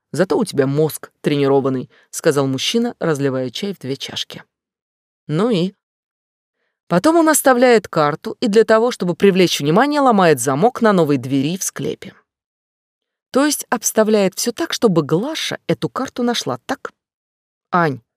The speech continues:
ну что ты заладила? Так да так, и что?» «Вот видите,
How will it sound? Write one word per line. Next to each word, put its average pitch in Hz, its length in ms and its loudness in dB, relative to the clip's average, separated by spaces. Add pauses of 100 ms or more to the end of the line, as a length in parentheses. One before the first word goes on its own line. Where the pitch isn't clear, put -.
(100)
ну 151 60 -6
что - 180 -6
ты 233 140 0
заладила? 151 640 0
Так 277 300 -2
да 220 100 4
так, 160 300 -2
и 269 60 0
что?» 190 440 2 (1000)
«Вот 135 320 -8
видите, - 560 -12